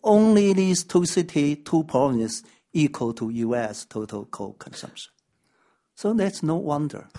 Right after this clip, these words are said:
the air pollution come out, is, uh,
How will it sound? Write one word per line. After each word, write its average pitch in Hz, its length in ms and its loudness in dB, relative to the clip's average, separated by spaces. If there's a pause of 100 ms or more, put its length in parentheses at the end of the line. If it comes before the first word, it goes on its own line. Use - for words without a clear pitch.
(320)
the 127 280 -4
air 139 140 2
pollution 123 480 -10
come 98 240 -14
out, 98 260 -12 (380)
is, 104 240 -12
uh, 98 140 -12